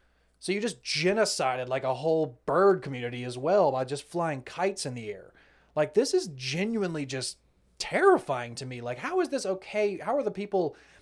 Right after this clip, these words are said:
how are the officials just still allowing for this gruesome Hellraiser-esque festival to keep going on?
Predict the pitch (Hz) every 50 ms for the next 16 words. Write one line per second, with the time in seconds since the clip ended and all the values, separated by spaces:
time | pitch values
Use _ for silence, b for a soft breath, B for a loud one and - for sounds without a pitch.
0 | B - - 285 320 240 170 135 - - - 180 170 - - 139 127 123 - -
1 | - - 170 147 135 131 131 135 139 143 143 143 139 127 120 113 110 104 b b
2 | b b b - - 175 160 151 147 143 - - 151 147 - _ _ - 185 180
3 | 165 185 202 220 220 202 - - 202 202 185 170 - - - 127 160 185 202 208
4 | 202 185 180 185 180 175 170 151 170 165 156 147 160 170 170 160 - - - -
5 | - - - 175 165 - - - 135 135 131 127 - 123 - 135 127 127 135 127
6 | 123 123 120 131 143 127 110 104